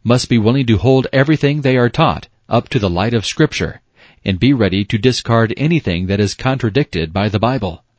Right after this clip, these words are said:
They must test all things and hold fast to that which is true.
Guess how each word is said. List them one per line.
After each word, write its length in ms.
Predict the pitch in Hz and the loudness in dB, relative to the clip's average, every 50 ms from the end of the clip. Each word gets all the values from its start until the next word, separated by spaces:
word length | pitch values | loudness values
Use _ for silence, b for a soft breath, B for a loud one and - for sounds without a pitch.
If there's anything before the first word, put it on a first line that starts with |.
| _ _ _ _ - | _ _ _ _ -4
They 100 | 85 87 | -2 0
must 300 | 90 98 98 - - - | 0 0 0 0 -2 -2
test 320 | - 135 139 - - - | 0 0 0 0 0 0
all 180 | 123 139 151 151 | 2 2 2 0
things 640 | - - 165 165 151 90 73 - - - - - _ _ _ _ - | 0 0 0 0 0 -2 -4 -8 -10 -14 -14 -14 _ _ _ _ -6
and 120 | 95 95 85 | -4 -4 -2
hold 360 | 76 98 120 139 151 139 - | 0 2 2 2 2 0 0
fast 400 | - 139 113 87 78 80 - - | 0 0 0 0 -2 -4 -6 -6
to 80 | 113 | -4
that 200 | 90 95 82 78 | -2 -2 -2 -2
which 160 | 85 95 - 107 | -2 -4 -2 -4
is 160 | 101 92 - | -4 -6 -6
true. 480 | - - 135 139 117 85 71 67 - | -4 0 4 4 4 4 0 -4 -8